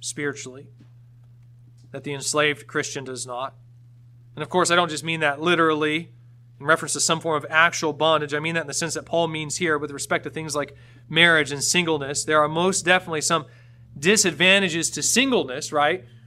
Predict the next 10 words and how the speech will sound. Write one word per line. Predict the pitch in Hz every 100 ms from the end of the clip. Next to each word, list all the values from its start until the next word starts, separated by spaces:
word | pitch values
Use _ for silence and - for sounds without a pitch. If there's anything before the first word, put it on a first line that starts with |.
| - - -
which | 170 170
the | 170
married | 165 185 208 208
Christian | 185 165 185 175
doesn't | 151 147 160 - - - - - - - - - - - -
encounter. | 160 - 247 196 - - - - - - - - - - - - - - - - - - -
But | 160
all | 175 190
the | 185
same, | - 254 170 127